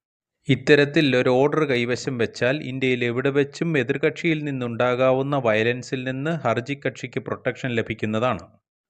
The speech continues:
അതുമായി ബന്ധപ്പെട്ട സ്ഥലത്തെ പോലീസ് സ്റ്റേഷനിൽ ഓർഡർ ഹാജരാക്കിയാൽ മതിയാകും. പ്രൊട്ടക്ഷൻ നൽകുന്നതിന് വേണ്ടിയുള്ള ഓർഡറാണ് പ്രൊട്ടക്ഷൻ ഓർഡർ. ഭർത്താവിൻ്റെയോ ഭർതൃ വീട്ടുകാരിൽ നിന്നോ പ്രൊട്ടക്ഷൻ ലഭിക്കുന്നതിന് വേണ്ടി ഫയൽ ചെയ്യാവുന്നതാണ്.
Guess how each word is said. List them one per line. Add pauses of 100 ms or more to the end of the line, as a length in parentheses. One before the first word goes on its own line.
അതുമായി
ബന്ധപ്പെട്ട
സ്ഥലത്തെ
പോലീസ്
സ്റ്റേഷനിൽ
ഓർഡർ
ഹാജരാക്കിയാൽ
മതിയാകും. (640)
പ്രൊട്ടക്ഷൻ
നൽകുന്നതിന്
വേണ്ടിയുള്ള
ഓർഡറാണ്
പ്രൊട്ടക്ഷൻ
ഓർഡർ. (580)
ഭർത്താവിൻ്റെയോ
ഭർതൃ
വീട്ടുകാരിൽ
നിന്നോ
പ്രൊട്ടക്ഷൻ
ലഭിക്കുന്നതിന്
വേണ്ടി
ഫയൽ
ചെയ്യാവുന്നതാണ്.